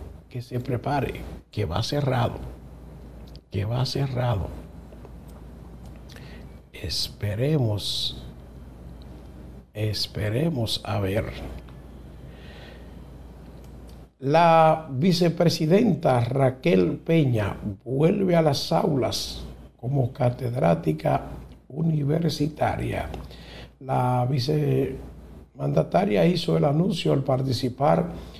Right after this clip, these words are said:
en las actividades con motivo del sesenta y dos aniversario de la Pontificia Universidad Católica Madre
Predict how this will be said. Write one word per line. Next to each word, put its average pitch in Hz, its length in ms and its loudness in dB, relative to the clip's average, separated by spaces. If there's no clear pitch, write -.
en 135 180 0
las 131 240 2
actividades 143 680 2
con 139 220 0
motivo 160 420 2
del 156 160 4
sesenta 127 960 -2
y 113 160 0
dos 185 340 -2
aniversario 117 920 0
de 120 100 0
la 117 180 0
Pontificia 123 800 0
Universidad 117 720 0
Católica 123 800 -2
Madre 123 600 0